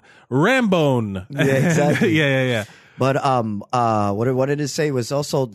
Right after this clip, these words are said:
Speaker 2: you know, there is an original Expendable movies, but they're really terrible. But it, it
Speaker 1: No,
Speaker 2: was
Speaker 1: not his ver-, I'm talking about the Stallone version.
Speaker 2: No,
Speaker 1: Well
Speaker 2: I know, I know. But the Stallone version, j-,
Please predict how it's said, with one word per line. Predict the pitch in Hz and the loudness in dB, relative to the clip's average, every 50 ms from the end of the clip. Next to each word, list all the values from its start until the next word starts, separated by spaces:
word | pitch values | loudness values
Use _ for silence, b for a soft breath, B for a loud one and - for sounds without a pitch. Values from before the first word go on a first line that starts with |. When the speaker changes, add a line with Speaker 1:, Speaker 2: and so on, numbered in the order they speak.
| - _ | -12 _
Speaker 2:
you | - 147 151 | -4 -2 0
know, | 147 131 | 0 0
there | 120 135 151 180 | 2 2 2 2
is | 196 170 156 | 0 0 -2
an | 156 | -4
original | 143 127 135 131 123 131 123 117 | -4 -2 -2 -4 -4 -4 -6 -6
Expendable | 110 - - - - 135 135 135 123 104 104 98 | -8 -8 -12 -10 -6 -6 -6 -4 -6 -8 -8 -8
movies, | 95 98 95 95 87 | -8 -10 -10 -10 -10
but | - 98 92 | -12 -8 -4
they're | 113 113 | -4 -2
really | 113 113 107 104 98 | -2 -2 -4 -6 -6
terrible. | - 123 110 101 85 82 80 82 76 - - b b b b b b b b b b | -6 -6 -6 -6 -8 -10 -14 -16 -18 -20 -20 b b b b b b b b b b
But | 101 104 101 98 98 - | -6 -6 -4 -4 -6 -8
it, | - 107 104 107 | -6 -4 -4 -4
it | 107 202 | -2 -2
Speaker 1:
No, | 208 185 | -2 0
Speaker 2:
was | 160 | 0
Speaker 1:
not | 170 190 175 | 0 0 0
his | 131 139 147 143 135 120 113 | 0 0 0 0 0 -2 -4
ver-, | 104 120 127 127 | -4 -4 -2 -2
I'm | 147 | -2
talking | 151 156 135 123 | -2 -2 -2 -2
about | 110 101 | -2 -4
the | 110 | -6
Stallone | 101 - - 110 104 107 113 113 110 107 | -8 -6 -6 -6 -4 -2 -2 -4 -4 -4
version. | 98 101 101 101 101 120 - - B B B B | -6 -6 -6 -6 -6 -10 -12 -16 B B B B
Speaker 2:
No, | 131 143 | -2 0
Speaker 1:
Well | 151 143 | 0 0
Speaker 2:
I | 143 | 0
know, | 147 185 180 | 0 0 0
I | 151 135 | 0 0
know. | 143 165 156 120 101 - - | 0 0 0 -2 -4 -4 -6
But | 120 113 | -6 -6
the | - 117 | -6 -6
Stallone | 101 - 131 123 135 139 131 | -8 -4 -2 0 0 0 0
version, | 127 127 117 107 120 110 110 107 101 - _ _ _ | 0 -2 -2 -2 -4 -6 -8 -10 -14 -16 _ _ _
j-, | _ - 123 117 | _ -12 -10 -10